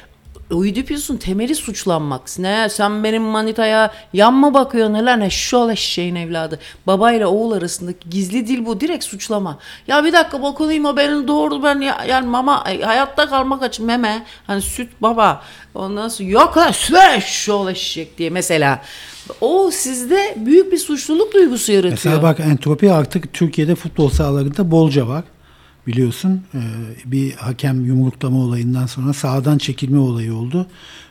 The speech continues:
Speaker 2: Dün de, e, Bursaspor Diyarbakırspor maçında bayağı millet birbirine girmiş abi.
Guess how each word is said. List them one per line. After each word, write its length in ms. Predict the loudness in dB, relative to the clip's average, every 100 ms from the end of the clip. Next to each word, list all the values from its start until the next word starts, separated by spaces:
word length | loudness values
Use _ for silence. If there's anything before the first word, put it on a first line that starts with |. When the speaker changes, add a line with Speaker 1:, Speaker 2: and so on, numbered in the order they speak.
| -4
Speaker 2:
Dün 240 | 2 4 4
de, 260 | 2 0 -6
e, 180 | -4 -4
Bursaspor 600 | -2 -2 -2 -4 -6 -2
Diyarbakırspor 840 | 0 0 -2 -6 -10 -12 -8 -6
maçında 500 | -6 -8 -6 -4 -6 -8 _ -20 -20 _ -20 -20 -8
bayağı 400 | -4 -2 0 0
millet 440 | 0 2 2 0 0
birbirine 400 | 0 2 4 2
girmiş 380 | 2 -2 -4 -8
abi. 320 | -10 -8